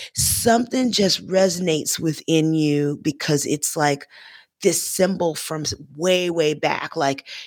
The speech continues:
you know, we talk about, like, the woo-woo, uh, communities, you know, like, metaphysical new agey folks, they talk about this law of gender, you know,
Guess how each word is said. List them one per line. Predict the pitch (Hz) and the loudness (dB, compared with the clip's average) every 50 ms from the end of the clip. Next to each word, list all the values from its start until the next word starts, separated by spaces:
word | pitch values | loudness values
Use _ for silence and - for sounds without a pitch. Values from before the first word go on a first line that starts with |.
| - - | -8 -4
you | 165 | 0
know, | 170 160 151 | 2 2 2
we | 151 170 175 | 0 -2 -6
talk | 175 - 156 147 151 - | -6 -6 -6 -6 -6 -8
about, | 180 180 165 - 165 165 - - | -8 -6 -4 -4 -2 -4 -4 -6
like, | - 147 151 143 - - - _ - - - - _ _ - | -4 -4 -4 -6 -8 -10 -18 _ -20 -20 -20 -20 _ _ -12
the | - - 165 151 | -4 -4 -4 -2
woo-woo, | 147 160 185 185 170 156 160 165 165 160 147 139 139 - - - - - - _ _ _ | -2 -2 -2 -2 0 0 2 2 2 2 0 -2 -4 -8 -16 -20 -20 -20 -20 _ _ _
uh, | - 160 165 165 156 156 | -2 0 0 0 0 0
communities, | - - - 170 156 165 170 165 156 151 147 147 151 151 147 143 131 131 143 139 - - | 0 -2 -2 0 0 0 0 2 2 0 -2 -2 -2 0 2 2 2 2 0 -2 -4 -4
you | 151 143 | -2 -2
know, | 139 135 131 127 123 123 117 - - | 0 0 0 -2 -2 -4 -6 -8 -4
like, | 147 147 135 135 - | -2 -2 -2 -2 -2
metaphysical | 143 160 156 156 165 160 - - - 160 147 - - - - 156 147 143 143 143 135 - - _ _ _ _ _ 113 95 90 _ _ _ _ _ _ _ _ _ - | 0 2 2 2 2 0 -4 -6 -6 -4 -4 -4 -8 -6 -4 -2 0 0 0 -2 -4 -8 -14 _ _ _ _ _ -20 -20 _ _ _ _ _ _ _ _ _ _ -8
new | 170 170 175 180 180 160 | -4 -4 -2 -4 -2 4
agey | 175 160 156 156 151 151 151 151 147 156 160 156 139 | 4 6 6 6 4 0 -2 -2 -2 -4 -4 -4 -6
folks, | - - 165 147 143 143 - | -4 0 0 0 0 0 -2
they | - 160 156 | -4 -4 -4
talk | - 160 156 151 - | -4 -4 -4 -6 -4
about | - 147 151 147 | -4 -4 -4 -4
this | - 156 139 - | -4 -8 -8 -8
law | - 151 151 143 143 143 | -6 -4 -2 -2 0 0
of | 139 135 131 | -2 -2 -4
gender, | - 131 120 107 - - 131 - - - | -4 -4 -4 -4 -4 -6 -6 -6 -6 -6
you | 131 131 | -4 -4
know, | 135 131 131 131 131 135 135 - | -2 -2 -2 -2 -2 -2 -4 -4